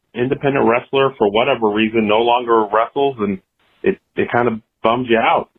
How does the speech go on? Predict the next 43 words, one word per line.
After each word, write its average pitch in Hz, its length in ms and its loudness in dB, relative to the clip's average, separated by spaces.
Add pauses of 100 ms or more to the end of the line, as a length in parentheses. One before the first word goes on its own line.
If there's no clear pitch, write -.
(320)
Maybe 165 280 0
they, 185 220 2
maybe 160 280 0
they - 100 -4
still 95 120 0
wrestle. 92 360 0
Maybe, 98 240 0 (120)
I 95 40 2
don't 87 100 -2
know. 82 120 -8
Maybe 120 220 -2
it's - 100 -16
like 123 100 0
Danhausen 95 680 -2
and 95 120 -6
you 95 120 -4
just 98 140 -4
don't 98 240 -2
see 104 80 0
him, 95 280 2 (460)
uh, 92 320 2
like, 95 200 -4
three 101 200 0
times 92 260 -4
a, 87 240 0 (240)
a 92 80 -2
month 95 260 -2
or 87 160 -6
something 90 260 -6
like 87 180 -4
that. 87 240 -2
You 92 100 0
know 95 80 2
what 95 120 0
I 95 40 2
mean? 95 340 0
So, 90 80 2 (560)
um, 90 380 0 (140)
all 123 80 2
right. 180 240 0 (320)
Y'all 127 260 2
take 165 160 -2
care. 151 260 -2